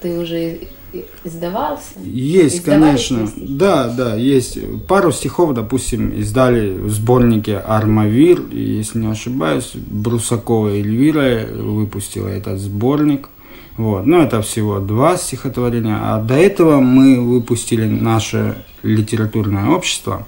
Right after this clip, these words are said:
Speaker 2: которое называется "Литстихия". Руководитель его Литовченко Наталья Анатольевна, о которой я уже говорил, моя наставница. Вот мы выпустили свой сборник, называется он "Стихи плюс я". Там есть мои стихи.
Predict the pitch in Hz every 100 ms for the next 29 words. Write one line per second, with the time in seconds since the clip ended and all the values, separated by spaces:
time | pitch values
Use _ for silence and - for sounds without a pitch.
0 | - 117 113 110 107 107 113 107 107 107
1 | 104 - 110 - 180 160 117 - 110 101
2 | 107 104 104 101 101 98 98 95 - 107
3 | - 113 - 104 101 95 95 - 104 90
4 | 85 82 - 98 107 127 151 160 - 131
5 | 127 127 123 120 117 110 110 110 110 110
6 | 110 110 110 107 107 107 107 101 101 -
7 | 107 101 107 123 120 127 120 113 107 -
8 | 107 101 - 107 104 110 175 185 175 113
9 | 104 117 135 151 - 117 135 143 - 104
10 | 135 - 117 123 127 - - 104 104 98
11 | - - 180 196 143 131 131 117 117 110
12 | - 110 - 139 139